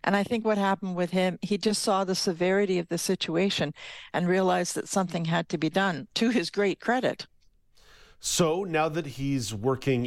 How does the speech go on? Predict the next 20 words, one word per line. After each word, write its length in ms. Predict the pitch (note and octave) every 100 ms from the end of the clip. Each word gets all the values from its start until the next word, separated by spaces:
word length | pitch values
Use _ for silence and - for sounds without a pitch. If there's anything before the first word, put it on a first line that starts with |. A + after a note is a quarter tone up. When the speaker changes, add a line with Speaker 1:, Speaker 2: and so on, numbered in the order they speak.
| -
Speaker 2:
in 240 | C#3 C#3 C#3
this 220 | B2+ -
field 560 | - - A#2+ A#2+ C#3
and 160 | B2 A#2
the 80 | G#2+
problem 460 | - B2 A#2+ A#2+
continues 440 | A#2 A2+ A2+ A#2 -
to 100 | G#2
be 80 | G#2
very 320 | G2 A2+ A2
acute, 460 | F2+ - A#2+ B2+ -
B 100 | A2
C's 320 | - A2 -
coroner 400 | - A2+ G#2+ G2+
just 220 | F#2+ -
put 120 | A2+
out 180 | G#2 E2
their 140 | G#2+ G2+
data 320 | G#2 G2+ G2
yesterday 800 | F#2 C#3 - A#2+ G#2+ F#2+ F#2+